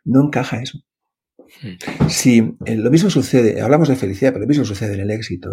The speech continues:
Speaker 1: Realmente, si existiera una fórmula del éxito, todos seríamos exitosos.
Speaker 2: Hmm.
Speaker 1: Así que no hay una fórmula, porque si hubiera un libro de verdad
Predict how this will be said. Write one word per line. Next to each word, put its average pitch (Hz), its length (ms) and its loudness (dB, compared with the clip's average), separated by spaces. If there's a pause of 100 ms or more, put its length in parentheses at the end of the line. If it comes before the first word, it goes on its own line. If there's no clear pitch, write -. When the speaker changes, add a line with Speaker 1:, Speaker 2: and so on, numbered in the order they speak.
Speaker 1:
Realmente, 127 760 0 (440)
si - 200 2
existiera 127 580 0
una 131 180 0
fórmula 117 480 -2
del 104 160 -2
éxito, 107 520 -8 (540)
todos 151 300 2
seríamos 101 480 -6
exitosos. - 680 -14 (840)
Speaker 2:
Hmm. 113 300 -16 (540)
Speaker 1:
Así - 220 -4
que 117 100 0
no 135 140 4
hay 131 100 0
una 110 140 0
fórmula, 104 400 -2
porque 110 340 -4 (340)
si - 160 -4
hubiera 147 200 6
un 143 80 4
libro 123 240 6
de 113 100 4
verdad 110 400 -2